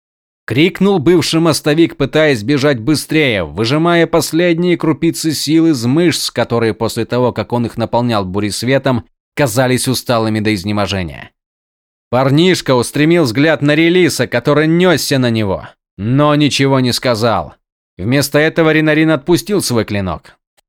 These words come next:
Релис остановился, пропахав борозду в песке, и занёс меч над головой, целясь в беззащитного принца.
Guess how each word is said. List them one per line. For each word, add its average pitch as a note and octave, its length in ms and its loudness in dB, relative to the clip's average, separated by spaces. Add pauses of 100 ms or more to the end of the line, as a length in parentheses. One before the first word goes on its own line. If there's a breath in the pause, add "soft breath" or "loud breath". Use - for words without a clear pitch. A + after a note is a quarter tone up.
(120)
Релис D3 460 2
остановился, G3 680 2
пропахав B2 580 0
борозду C#3 500 2
в - 40 -6
песке, E3+ 440 0
и - 20 2
занёс A#2 440 0
меч D3 260 2
над C#3 160 0
головой, D#3+ 480 2
целясь A#2+ 400 0
в - 20 -6
беззащитного B2 680 0
принца. B2 500 -2